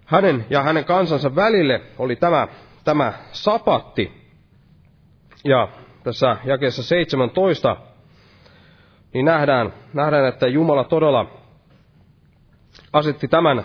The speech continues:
sapatin sen tähden, sen tähden, mitä tässä aikaisemmin luettiinkin sieltä ensimmäisestä Mooseksen kirjasta, että hän oli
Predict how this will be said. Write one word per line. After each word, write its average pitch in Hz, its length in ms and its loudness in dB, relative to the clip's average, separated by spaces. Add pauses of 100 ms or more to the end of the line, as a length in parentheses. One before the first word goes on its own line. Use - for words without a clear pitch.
sapatin 160 720 -2 (1600)
sen 175 240 2
tähden, 180 480 0
sen 190 240 -2
tähden, 196 280 2
mitä 160 240 0
tässä 160 260 -2
aikaisemmin 151 480 0
luettiinkin 135 840 -2 (2000)
sieltä 123 420 0 (520)
ensimmäisestä 127 480 -2
Mooseksen 139 440 0
kirjasta, 170 640 0 (200)
että 117 220 -6
hän 131 140 0
oli 139 300 0